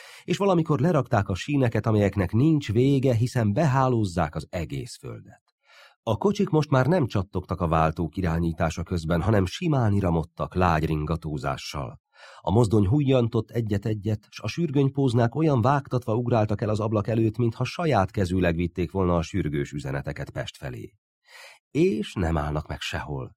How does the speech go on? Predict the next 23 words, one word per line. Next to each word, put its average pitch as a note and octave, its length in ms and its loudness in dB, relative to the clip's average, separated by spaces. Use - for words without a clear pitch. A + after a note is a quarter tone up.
majd F#2+ 200 -4
csak - 180 -12
Székesfehérváron. D2 1120 -6
A - 100 -2
kivilágított C3 680 0
állomásokon G#2+ 640 2
emberek E2+ 460 -2
álltak, D2+ 460 -6
kendős E2 460 -2
asszonyok, F2 420 -2
és C3+ 160 -2
Gyulának C#3 460 2
jó E3+ 220 2
érzés A2 420 0
volt F#2+ 240 -4
így F#2 140 0
elrohanni E2+ 580 0
emberek E2 440 0
előtt, D#2+ 340 -4
akik D2+ 240 -10
állnak D2+ 440 -6
és D#2+ 160 -8
maradnak. C#2+ 640 -8